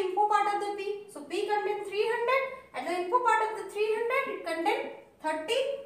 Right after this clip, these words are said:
Then next, I will set next node address, that is P equals to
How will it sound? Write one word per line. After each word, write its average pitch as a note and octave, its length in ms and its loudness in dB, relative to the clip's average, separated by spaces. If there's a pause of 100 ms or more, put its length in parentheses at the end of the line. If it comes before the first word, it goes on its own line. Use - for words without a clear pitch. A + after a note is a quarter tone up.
(160)
Then D4+ 240 2
next, - 280 2 (300)
I D#4 160 4
will E4+ 80 6
set A#4 260 4 (320)
next G4 320 2
node A4 320 4
address, G4+ 280 2 (100)
that E4 100 4
is - 320 2
P F#4 300 2
equals E4+ 400 2
to C5+ 100 2